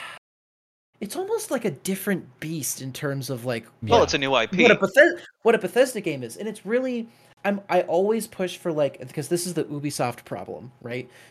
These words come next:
Speaker 1: Of, like, if you have different franchises, especially, like, if you're known for, like, "We're the R P G guy, we're the strategy guy." If you have different franchises, make them feel different from one another,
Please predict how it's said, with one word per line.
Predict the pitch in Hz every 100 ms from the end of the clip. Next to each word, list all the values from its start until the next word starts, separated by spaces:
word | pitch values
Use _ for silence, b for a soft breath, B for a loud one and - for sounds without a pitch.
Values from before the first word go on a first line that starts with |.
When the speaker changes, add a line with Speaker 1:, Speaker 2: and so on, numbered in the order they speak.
| b
Speaker 1:
Of, | 131 135
like, | 117 - _
if | 143 139
you | 185
have | 190 226 190
different | 190 202 175
franchises, | 180 165 175 180 175 190 180
especially, | 151 - 156 - 165 156 151 B B
like, | 156 156
if | 147
you're | 190 190
known | 180 185
for, | 185 175
like, | 151 - 143
"We're | 156
the | 147
R | - 139
P | 135 143
G | 123 127
guy, | 127
we're | 120
the | 117
strategy | - - 117 113 -
guy." | 87 71
If | - -
you | 156
have | 202 220 202
different | 208 214 202
franchises, | 160 165 175 196 208 247 B B B
make | 247 -
them | 349
feel | 277
different | - 175 147
from | - 113
one | 98
another, | 71 65